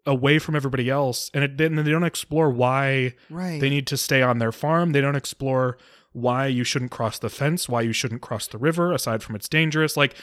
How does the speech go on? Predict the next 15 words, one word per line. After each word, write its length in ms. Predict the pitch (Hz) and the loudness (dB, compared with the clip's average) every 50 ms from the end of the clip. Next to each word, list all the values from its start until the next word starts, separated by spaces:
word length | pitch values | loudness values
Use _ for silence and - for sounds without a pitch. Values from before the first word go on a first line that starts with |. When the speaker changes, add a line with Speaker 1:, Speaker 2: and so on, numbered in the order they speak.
| - - - - _ _ - - _ - | -20 -20 -20 -20 _ _ -20 -20 _ 0
Speaker 1:
they, 300 | 151 160 160 151 143 151 | 2 4 4 4 4 2
they 160 | 135 143 139 120 | 2 0 0 0
tell 440 | - - - - - 220 240 277 | -2 -6 -10 -4 2 2 2 4
you 540 | 269 208 160 127 117 104 101 101 101 113 120 _ _ _ _ _ _ _ _ _ _ _ _ - | 2 0 0 0 0 0 -2 -4 -4 -6 -8 _ _ _ _ _ _ _ _ _ _ _ _ -12
that 500 | 135 120 135 131 123 123 123 - - _ _ _ _ - | -2 2 2 4 4 4 2 -2 -4 _ _ _ _ 2
Arlo, 480 | 151 151 147 131 117 113 107 117 139 165 | 2 4 4 4 2 0 0 0 0 2
our 140 | 135 127 | 0 2
main 200 | 123 123 123 120 | 2 2 0 0
character, 500 | 117 - 127 117 113 110 - - 110 110 | -2 -2 0 0 0 -2 -4 -4 -4 -4
this, 280 | 113 120 113 - - - | -4 -4 -4 -6 -6 -8
this 160 | - 135 - | -8 -10 -8
sort 100 | - 127 | -6 -8
of 120 | 113 - - | -8 -8 -10
clumsy 440 | - - 135 127 131 123 123 127 | -6 -4 -2 -2 0 0 0 0
dinosaur, 720 | 120 117 113 113 117 117 - - 123 113 107 104 113 127 | 0 0 -2 -2 -4 -4 -6 -6 -6 -4 -4 -4 -6 -6